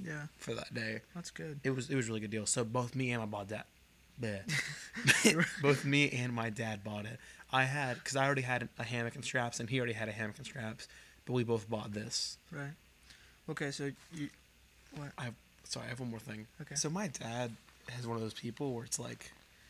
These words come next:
Speaker 2: if he sees something, it's like, "This is cool," and it's something that interests him,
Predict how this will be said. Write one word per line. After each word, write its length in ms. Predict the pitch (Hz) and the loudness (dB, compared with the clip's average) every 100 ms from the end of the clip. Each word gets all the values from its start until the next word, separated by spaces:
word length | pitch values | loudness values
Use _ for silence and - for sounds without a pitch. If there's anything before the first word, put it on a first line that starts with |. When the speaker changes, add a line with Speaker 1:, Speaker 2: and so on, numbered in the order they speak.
| - - - - - | -20 -20 -20 -20 -16
Speaker 2:
if 100 | - | -6
he 400 | 147 139 131 127 - - - - | 2 4 2 -2 -12 -20 -20 -8
sees 380 | - - 123 113 | -2 0 2 2
something, 400 | 131 113 131 131 | 2 -2 -4 -4
it's 160 | 110 107 | -4 -6
like, 180 | 110 | -8
"This 160 | 113 117 | -2 -2
is 120 | 117 | 0
cool," 480 | - - 110 113 120 123 - - - | -2 -2 -2 -2 -4 -6 -14 -12 -4
and 80 | |
it's 140 | 123 - | -4 -2
something 220 | 123 120 | -4 -4
that 100 | 110 | -4
interests 340 | 123 123 123 - | -6 -2 0 0
him, 280 | 127 131 | 0 -2